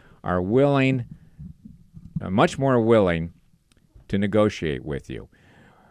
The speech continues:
You know, the whole issue of transparency. Did you know that transparency is a term?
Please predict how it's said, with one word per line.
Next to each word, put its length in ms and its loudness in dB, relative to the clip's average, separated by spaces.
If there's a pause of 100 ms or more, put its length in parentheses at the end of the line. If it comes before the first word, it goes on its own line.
(220)
You 100 -2
know, 120 0
the 140 2
whole 340 6
issue 400 0
of 140 0
transparency. 920 -6 (460)
Did 160 -4
you 80 -4
know 240 0
that 180 2
transparency 880 -2
is 140 -2
a 40 -6
term? 520 -4